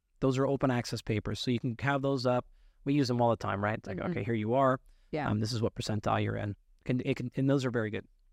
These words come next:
Speaker 1: Um, in terms of the number you wanna typically be at, for men, like, I always wanna see over fifty kilos,
Speaker 2: Mm-hmm.
Speaker 1: uh, for women, forty. Depends on age and things like that, right? So I, I want decent grip strength.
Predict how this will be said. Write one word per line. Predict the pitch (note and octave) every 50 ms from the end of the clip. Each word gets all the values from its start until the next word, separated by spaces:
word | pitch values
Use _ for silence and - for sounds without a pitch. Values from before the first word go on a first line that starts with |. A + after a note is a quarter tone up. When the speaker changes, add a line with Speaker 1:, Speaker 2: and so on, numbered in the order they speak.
| _ -
Speaker 1:
Um, | C#3 B2+ C3+ C#3+
in | C#3+ C#3
terms | - G3 G#3 G#3+ F#3+ F3+
of | G3 E3
the | D#3+ D#3+
number | D3+ D3 D3+ D#3+ E3 E3+
you | D#3+ D3+ C#3
wanna | C3+ C3+ C3
typically | - - D3+ C#3+ C#3 C3+ B2+
be | A#2 B2+ B2 B2 A#2+
at, | B2+ C3 B2+ - _ _
for | - C#3+
men, | C#3+ C#3 C#3+ D3 D#3 E3 E3 E3 E3 - - _ _ -
like, | C3 A#2+ - - -
I | B2+
always | B2+ C3 C3+ B2+
wanna | B2+ C3 C3 A#2+
see | - B2+ B2
over | B2 B2 B2
fifty | A#2 - B2 - C3+ A#2+
kilos, | - B2 A#2+ B2+ C#3+ E3 - - - _ _ -
Speaker 2:
Mm-hmm. | G3 F#3 F#3+ F3+ F3 - _ _ _ _ B2+ A#2+
Speaker 1:
uh, | A#2+ A#2
for | - C3+ C3
women, | A#2+ B2+ C3 C#3 C#3+ C#3+ C#3+ C#3+ C3
forty. | - - B2 C3 D3+ F#3 - _ _ _ _ _
Depends | - B2 D3+ D#3 C3
on | A#2+ A2+
age | A2 A2 A2+ A#2+ - -
and | A2 A2 - - - - _ _ -
things | - A#2 A2 G#2
like | G#2 G#2 G2+
that, | G#2+ G#2+ A2 -
right? | - A2+ A2+ G2+
So | - C3 B2+ C3 - C3+ C3 -
I, | C3 C#3
I | C#3+ D3+ D#3
want | E3 D#3+ E3 E3+ - - - - -
decent | - D3 C3+ - B2+ A2 -
grip | A#2+ A#2
strength. | - - - A2 A2 -